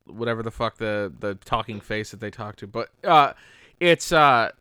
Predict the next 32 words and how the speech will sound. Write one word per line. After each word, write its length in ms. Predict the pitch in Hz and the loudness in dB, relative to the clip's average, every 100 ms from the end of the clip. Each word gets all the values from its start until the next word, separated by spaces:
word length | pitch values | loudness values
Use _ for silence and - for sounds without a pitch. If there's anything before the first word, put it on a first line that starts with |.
| _ _ _ _ _ _ _ _ _ _ - | _ _ _ _ _ _ _ _ _ _ -14
like, 320 | 120 131 - | -8 -6 0
they're, 220 | 156 135 _ 156 | 0 0 _ 0
they 100 | 139 | 0
get, 300 | 175 185 90 | 0 0 0
they 140 | 135 | -2
try, 480 | - 185 196 196 143 | -2 -4 0 -2 -2
they're 160 | 151 | -2
trying 400 | - 185 190 180 | -2 0 0 0
to, 80 | 165 | 0
like, 300 | 151 135 113 _ _ _ | 0 0 -4 _ _ _
you 120 | 151 | -6
know, 260 | 127 110 117 | -2 -2 -2
gather 320 | 160 160 170 | 0 0 0
these 220 | 147 139 - | -2 -4 -4
physicists 600 | 170 156 151 156 143 151 | -6 -6 -6 -6 -4 -4
up 200 | 139 - | -4 -4
to, 160 | 131 | -6
like, 260 | 117 110 - | -4 -6 -8
crack 480 | - 151 147 - - _ - _ _ | 0 2 2 0 -12 _ -20 _ _
this, 400 | 131 123 - - | -2 -2 -2 -8
like, 320 | 123 107 110 - | -6 -6 -8 -16
a-, 120 | 139 | -16
you 160 | 147 160 | -6 0
know, 160 | 131 | 0
the 180 | 123 - | 0 -4
ancient 460 | 190 190 - 165 135 | -2 0 0 -4 0
code 360 | 165 180 180 | 6 8 8
of 180 | 151 131 | 6 6
the 140 | 147 147 | 2 2
ancient 420 | 175 175 185 185 | 0 0 -2 0
evil, 320 | 247 143 110 | -2 -4 -6
Satan. 580 | - 190 180 107 107 | -2 0 0 -2 -10